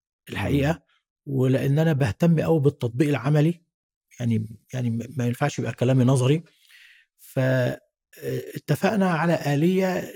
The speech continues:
Speaker 1: ل-، لكتابة هذا الدليل، وكانت الآلية اللي إحنا مشينا بيها حتى لما عمل-، عملنا تعديلات مرة واثنين وثلاثة وعشرة على دليل الإرشادات،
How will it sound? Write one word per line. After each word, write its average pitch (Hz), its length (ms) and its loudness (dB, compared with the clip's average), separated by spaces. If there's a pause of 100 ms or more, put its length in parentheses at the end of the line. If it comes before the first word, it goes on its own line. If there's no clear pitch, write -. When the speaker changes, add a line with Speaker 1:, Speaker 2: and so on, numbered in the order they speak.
Speaker 1:
ل-، 143 440 -4
لكتابة 156 440 0
هذا 127 220 0
الدليل، 98 420 -4 (600)
وكانت 190 320 4
الآلية 180 460 4 (100)
اللي 160 100 2
إحنا 175 140 0
مشينا 170 280 2
بيها 147 240 4
حتى - 280 -2
لما 151 200 2
عمل-، 156 320 2
عملنا 143 320 0
تعديلات 123 520 0
مرة 131 280 0
واثنين 139 400 0
وثلاثة 131 460 -2
وعشرة 120 340 -4
على 117 160 -6
دليل 127 220 0
الإرشادات، 139 560 -4